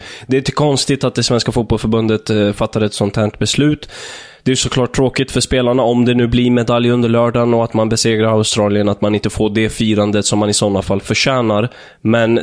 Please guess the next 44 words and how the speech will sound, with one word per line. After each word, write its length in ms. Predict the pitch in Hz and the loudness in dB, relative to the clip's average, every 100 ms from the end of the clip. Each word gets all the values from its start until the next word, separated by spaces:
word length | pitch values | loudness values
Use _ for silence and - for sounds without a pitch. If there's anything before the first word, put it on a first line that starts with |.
| 107 | 0
det 300 | 120 117 113 | 0 0 0
kommer 320 | - 110 107 | -2 0 2
väl 220 | 104 104 | 2 2
antagligen, 680 | 101 104 - 98 98 98 95 | 0 0 -2 -2 0 0 0
som 140 | - 110 | 0 0
jag 100 | 107 | 0
har 40 | |
förstått 420 | 113 - 104 - | -2 -2 -4 -2
det, 100 | - | -4
så 100 | 110 | -4
skjuter 320 | - 120 - | -2 -2 0
man 160 | 101 98 | -2 0
det 80 | 95 | -2
på 120 | 104 | -2
framtiden, 540 | - 101 101 107 101 | -2 -2 0 0 0
liksom, 280 | - - 95 | -2 -4 -4
att 160 | 95 - | -4 -2
det, 180 | 101 92 | -4 0
det, 300 | 98 95 95 | 0 0 0
det 100 | 101 | -2
är 40 | |
inte 160 | 95 - | -2 -4
så 80 | |
att 100 | 98 | -2
man 220 | 104 98 - | -2 -2 -2
ställer 400 | - 139 131 131 | -2 0 0 0
in 180 | 127 | 0
det 120 | 117 113 | 0 0
helt 260 | 110 101 | -2 -2
och 60 | 107 | -2
hållet, 340 | 107 101 101 | 0 0 0
utan 360 | 98 107 98 98 | -2 -2 -2 0
det, 200 | 98 92 | 0 0
det 120 | 101 | -2
kommer 300 | - 101 98 | -2 -2 0
bli 160 | 98 92 | 0 2
av 340 | 92 95 92 | 0 0 0
någon 220 | 98 98 | 0 0
gång 280 | 98 101 107 | 0 0 0
när 160 | 104 101 | 0 2
det 100 | 101 | 2
lugnar 440 | 107 113 113 110 | 2 2 0 0
ner 180 | 120 120 | 0 -2
sig. 300 | - 95 | -2 -4